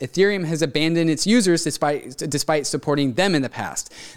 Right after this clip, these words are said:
The idea of sitting around jerking off while watching the burn and concocting purity tests while zero newcomers can afford the chain is gross." And these are some strong words, "where Ethereum has abandoned its users."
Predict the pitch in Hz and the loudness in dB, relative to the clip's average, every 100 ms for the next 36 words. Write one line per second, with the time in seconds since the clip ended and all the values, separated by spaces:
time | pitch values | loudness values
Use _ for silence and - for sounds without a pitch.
0 | - 131 120 151 180 139 - 180 196 185 | -4 -2 0 2 2 2 0 0 2 2
1 | 165 147 123 143 175 151 127 - 117 117 | 0 2 2 0 2 0 0 0 0 2
2 | 139 - 151 120 160 170 139 - 131 - | 0 0 0 0 2 2 0 -4 -6 -2
3 | 147 - 123 - 240 170 156 135 120 113 | -2 -2 -2 2 2 2 0 -2 -4 -2
4 | 139 127 151 - 147 - 123 110 120 113 | 0 2 0 0 0 0 -4 -2 -2 -2
5 | - 180 160 156 156 - - 131 120 107 | -2 2 2 0 -6 -16 -4 -2 -2 -2
6 | 113 101 73 - - - - - - 98 | -2 -2 -2 -4 -6 -16 -20 -18 -10 -4
7 | 104 156 147 117 107 - - 156 170 170 | 0 0 0 -2 -4 -4 0 2 4 4
8 | 165 135 147 127 95 120 117 113 160 165 | 2 2 2 0 -2 -2 -2 0 2 2
9 | 160 143 120 110 - 143 147 147 139 110 | 2 -2 -4 -4 0 0 0 0 -2 -2
10 | 110 131 120 104 85 | 0 0 0 -2 -6